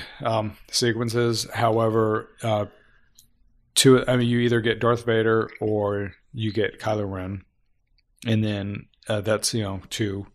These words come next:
But then there could be a subtle change in the background where you could have Han Solo back there or you could have Rey. So just right there.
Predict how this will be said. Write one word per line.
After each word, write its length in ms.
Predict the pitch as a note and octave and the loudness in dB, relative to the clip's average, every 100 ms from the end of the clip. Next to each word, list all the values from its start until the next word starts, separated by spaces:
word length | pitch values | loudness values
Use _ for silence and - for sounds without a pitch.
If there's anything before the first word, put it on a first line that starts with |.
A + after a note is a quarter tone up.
| _ G#2 | _ -4
But 200 | A2+ A2+ | -2 -2
then 480 | A2 G#2+ G#2 G2 - _ _ | -2 -2 -4 -8 -12 _ _
there 140 | A2+ A2+ | 0 0
could 140 | A2 | 0
be 120 | A2+ | 0
a 80 | G2+ | 0
subtle 280 | - D3 C3 | 2 2 2
change 280 | A#2 G#2 G2 | 0 -4 -4
in 40 | |
the 60 | G#2 | 2
background 580 | B2+ - G2+ F#2+ G2 - _ _ - | 2 2 -6 -4 -6 -10 _ _ -10
where 340 | G#2 G#2+ G2+ | -2 0 0
you 180 | G2+ G2+ | -4 -6
could 180 | - G2 | -8 -6
have 280 | F#2+ F#2+ F#2+ | -4 -4 -6
Han 300 | - A2 F#2+ | -2 -2 0
Solo 340 | - E3+ E3+ | 2 4 4
back 300 | A2 G2+ - | 4 0 -2
there 360 | G#2 G2 G2 F#2+ _ _ | -6 -4 -4 -8 _ _
or 100 | - | 0
you 80 | A2 | 2
could 100 | G#2+ | 2
have 220 | F#2+ F2 A2 | -4 -2 2
Rey. 280 | A2+ F2 - | 2 0 -6
So 180 | - G2+ | -6 -4
just 240 | A2+ - | -4 -2
right 280 | G#2 G#2+ - | 0 -2 0
there. 500 | A#2+ A#2 G2 F2+ F2 | 0 0 0 -4 -8